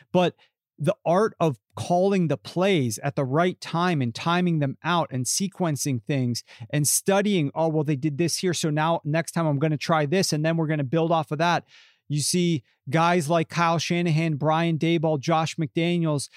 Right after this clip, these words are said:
dial up new plays spur of the moment, mid-game that they weren't even practicing before. So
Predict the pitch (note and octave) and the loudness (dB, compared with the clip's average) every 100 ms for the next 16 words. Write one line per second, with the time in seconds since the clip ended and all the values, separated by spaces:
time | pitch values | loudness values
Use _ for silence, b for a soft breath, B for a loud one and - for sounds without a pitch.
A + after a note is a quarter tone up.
0 | b b _ C3 E3+ F#3 G#3 F#3+ F#3+ - | b b _ -2 2 4 4 4 2 0
1 | E3 F#3 - F3 F#3+ F#3+ D3 C3 - - | 0 0 -2 0 2 2 0 -2 -6 0
2 | F3 F#3+ D#3 C#3+ D3 G3 D#3+ A2+ C#3+ G3 | 0 2 2 0 2 2 0 0 0 -2
3 | C#3+ C#3+ F3+ F#3+ D3+ C#3+ F3 F3+ F#3 E3+ | -2 0 2 2 0 0 0 0 0 0
4 | E3 D#3 - E3 F#3 - E3+ D#3 C#3 B2 | 0 -2 0 0 0 -2 -4 -2 -2 -4
5 | - B2+ A#2+ - b b - - F3 E3+ | -4 -4 -4 -6 b b -4 0 2 2